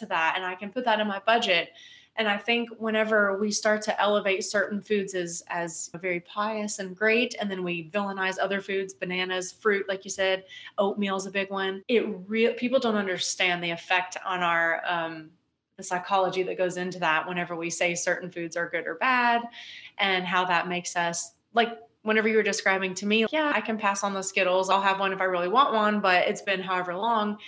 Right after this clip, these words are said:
It's because you took the Skittles off of the pedestal is what it sounds like to me. And,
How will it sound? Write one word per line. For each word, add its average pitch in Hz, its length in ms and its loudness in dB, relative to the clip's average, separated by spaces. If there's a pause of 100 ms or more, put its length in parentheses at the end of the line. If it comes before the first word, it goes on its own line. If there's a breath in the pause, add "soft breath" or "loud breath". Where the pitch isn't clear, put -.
(360 loud breath)
It's 233 160 0
because 247 280 2
you 226 140 2
took 240 200 -4
the 220 80 -4
Skittles 196 420 0
off 190 180 0
of 185 140 -4
the - 80 -18
pedestal 226 440 0
is 175 80 -4
what 180 120 2
it 175 60 0
sounds 180 260 -4
like 170 160 -4
to - 100 -6
me. 214 220 4
And, 185 160 -2